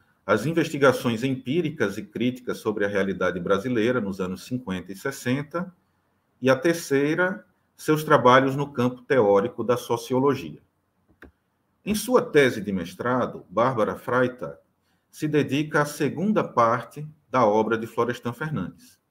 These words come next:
enfrentando as questões teóricas propostas pelo autor, tão somente na medida em que tais questões lhe ajudam a esmiuçar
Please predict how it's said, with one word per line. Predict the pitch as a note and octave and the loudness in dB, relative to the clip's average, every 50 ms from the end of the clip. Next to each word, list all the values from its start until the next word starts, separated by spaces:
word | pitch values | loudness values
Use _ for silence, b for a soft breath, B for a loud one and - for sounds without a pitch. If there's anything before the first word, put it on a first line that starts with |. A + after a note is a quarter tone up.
| _ _ _ _ _ _ _ _ _ _ _ | _ _ _ _ _ _ _ _ _ _ _
enfrentando | A#2 C3+ C3 - D3 C#3+ C3+ C3 C3 D#3+ F3 F#3+ D#3+ | -6 -6 -4 -2 -4 -4 -4 -2 0 0 0 2 2
as | D#3+ D3+ D#3 | 2 0 0
questões | - C3 A#2 - - A#2 G#2+ G#2 - | 0 -2 -2 -2 -4 -4 -4 -4 -2
teóricas | - C3+ G#2+ F#2 F#2 G#2+ A2 - - A2 - - | 0 0 2 4 4 2 2 0 -4 -10 -12 -10
propostas | - - G2 F#2+ - - F2+ F2+ F2+ F#2 - | -6 -6 -6 -4 -4 -4 -6 -6 -8 -10 -12
pelo | - - F#2 F#2+ G#2+ | -8 -6 -4 -2 -2
autor, | A#2 B2 B2 - - A2+ B2 D3 D3+ - _ _ _ _ _ _ _ _ _ _ _ _ _ _ | -4 -4 -4 -4 -2 -2 -2 -2 -4 -8 _ _ _ _ _ _ _ _ _ _ _ _ _ _
tão | F#3+ G#3+ A#3 B3+ | 2 2 2 2
somente | B3+ - F3+ C#3+ B2+ C#3 E3 F3 F3+ C#3 | 0 -2 0 0 0 0 0 -2 -4 -2
na | C3+ C#3 | -2 0
medida | C3 A#2+ A2 F#2+ A2+ C3+ C3+ C3+ | 0 0 0 -2 -2 -4 -4 -4
em | B2+ | -6
que | - B2 | -6 -8
tais | B2 - D#3 - E3+ | -4 0 0 0 0
questões | - - B2+ - - - A2 A2 A#2+ B2+ B2 | 0 -2 -6 -6 -6 -4 -4 -2 -2 -2 -2
lhe | B2 B2 B2+ C#3 D3 | -4 -6 -2 0 2
ajudam | C3 A2 G2 F#2+ F#2 G2+ B2 C#3 D3+ C3+ C3+ C3 B2+ | 2 2 0 -2 -4 -4 -4 -4 -2 -2 -2 -2 0
a | A#2 A2+ | 0 0
esmiuçar | G#2+ G#2 G2+ A2+ D3 G3 F3+ C#3 - - - G#2 G2 G#2 G#2 B2 - - | 0 -2 -2 -4 -2 -2 -2 -2 -4 -4 -2 0 0 0 0 -4 -8 -12